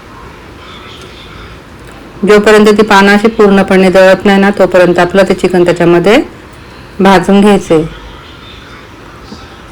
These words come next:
आणि परत त्याच्यावर आपल्याला हे पाळा वगैरे किंवा अजून फाट्या वगैरे असतील,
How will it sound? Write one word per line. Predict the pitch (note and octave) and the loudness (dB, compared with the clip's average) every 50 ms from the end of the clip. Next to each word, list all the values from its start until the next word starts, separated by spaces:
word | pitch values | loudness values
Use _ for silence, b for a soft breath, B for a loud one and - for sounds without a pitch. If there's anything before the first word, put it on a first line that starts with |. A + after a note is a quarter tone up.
| - - - G3+ | -20 -16 -10 -6
आणि | F#3+ G3 | -6 -4
परत | F#3+ - G#3 G3+ G#3+ A3 A3 | -2 0 2 2 2 2 2
त्याच्यावर | - G3 D3 - F#3 F#3 F3+ | 2 0 2 2 0 2 2
आपल्याला | F3 F3 F#3+ G3 G3 G3 | 2 2 2 2 2 2
हे | F#3+ F#3 G#3 | 2 2 2
पाळा | A#3 A3 - F#3+ E3+ E3+ E3+ E3+ E3+ E3+ | 2 2 0 2 2 4 2 2 2 2
वगैरे | E3+ E3+ F3 F3 F3 | 2 2 2 2 2
किंवा | E3 F3 F3+ F3+ F3 | 2 2 0 0 0
अजून | F3 F#3 F#3+ | 0 0 -2
फाट्या | F#3 - F#3+ F3 F3 F3+ E3+ E3 | -2 -2 -2 -2 0 0 0 0
वगैरे | D#3+ E3 D#3+ | 2 2 0
असतील, | E3 E3 - - G3+ A#3+ C#4 | 0 -2 -2 -2 -2 -2 -2